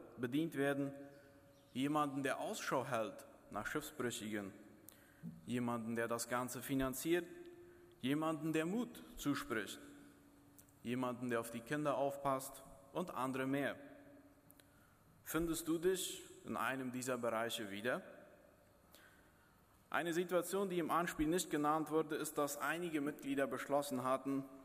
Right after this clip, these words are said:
dass sie forthin bei den wöchentlichen Rüstungstreffen online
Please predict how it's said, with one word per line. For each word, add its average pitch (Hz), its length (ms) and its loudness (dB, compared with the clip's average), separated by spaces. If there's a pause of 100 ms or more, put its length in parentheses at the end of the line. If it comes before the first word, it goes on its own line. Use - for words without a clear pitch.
(320)
dass 139 220 2
sie 160 100 -4
forthin 165 540 2
bei 151 120 8
den 143 200 0
wöchentlichen 151 580 0
Rüstungstreffen 139 1040 -2
online 127 560 2